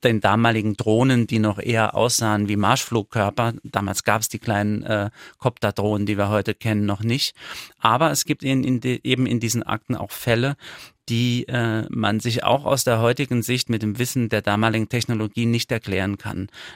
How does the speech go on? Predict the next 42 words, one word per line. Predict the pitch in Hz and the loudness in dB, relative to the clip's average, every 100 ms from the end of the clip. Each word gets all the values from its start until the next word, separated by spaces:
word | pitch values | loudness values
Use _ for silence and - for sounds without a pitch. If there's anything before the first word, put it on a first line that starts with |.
| - | -10
Da | |
gab | - 92 | -6 -4
es | - | -4
zum | 117 | -4
Beispiel | 104 101 107 | -4 -4 -4
einen | 104 | -4
Fall | 101 101 113 | -4 -2 -2
auf | - 107 | -2 -4
der | 107 | -2
Insel | 110 110 104 | -2 -2 -4
Fehmarn, | - 113 123 123 117 | -2 0 0 0 -2
wo | 107 | -4
drei | - 95 110 | -2 0 0
Grenzschutzbeamte | 127 113 123 - 139 - 110 113 120 - 117 - - - | 0 0 0 -2 -4 -6 -4 -2 -4 -4 -8 -10 -16 -10
ein | - 117 | -2 -2
Objekt, | - 107 117 - - | -2 -2 0 0 -4
das | 107 | -4
ganz | - 104 135 123 | 0 0 0 0
langsam | 117 135 135 120 | 0 0 0 0
herangeflogen | 110 95 113 139 - 117 107 107 | 0 0 0 -2 -2 -2 -2 -2
kam, | 107 107 110 | -2 -2 -2
viel | - 127 131 | -2 -4 -2
zu | 113 | -2
langsam | 104 113 120 117 | 0 0 0 -2
für | - 110 | -2 -4
einen | 104 | -4
konventionellen | 101 113 107 110 - 107 107 113 117 | -2 -2 0 -2 0 0 0 0 -2
Flugkörper, | - 127 - 135 127 123 120 - - - | -4 -6 -4 -2 -2 -2 -4 -8 -18 -6
hell | - 123 | 0 2
erleuchtet | 151 120 117 107 131 - 123 | 2 0 2 2 0 -4 -4
war, | 123 117 127 - - - - | 0 2 0 -4 -14 -16 -8
äh, | - 123 | -2 0
und | 110 113 | 0 2
dort | 110 113 | 2 2
über | 131 117 | 0 0
die | 117 | 0
Molenanlagen | 110 107 123 123 - 113 110 107 110 | 2 2 0 -2 -2 0 0 0 0
schwebte | - 107 117 - 131 - | -2 -2 -4 -2 -4 -2
und | 117 104 | -2 -2
aus | 104 - | -4 -2
direkter, | 131 135 - 113 107 - | 0 0 0 0 0 -2
äh, | 113 110 107 | -2 0 -2